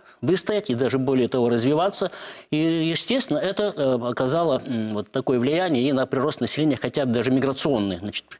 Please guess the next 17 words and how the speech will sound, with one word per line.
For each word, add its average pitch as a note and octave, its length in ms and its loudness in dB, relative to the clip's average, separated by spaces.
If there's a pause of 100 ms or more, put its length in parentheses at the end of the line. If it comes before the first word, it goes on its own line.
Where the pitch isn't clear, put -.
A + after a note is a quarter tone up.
(220)
регион D#3 300 0
привлекателен. F#3 720 0 (480)
Для C3+ 140 2
меня G#3 240 2
очень F3+ 200 0
важно, E3+ 300 0
что - 220 -2
и D#3 160 0
сельское D#3 440 0
хозяйство D#3 600 0
в - 40 -10
прошедшем C3 520 0
году, D3+ 380 2
в D#3 100 0
двадцать B2 240 0
втором B2+ 200 0
году, B2+ 320 0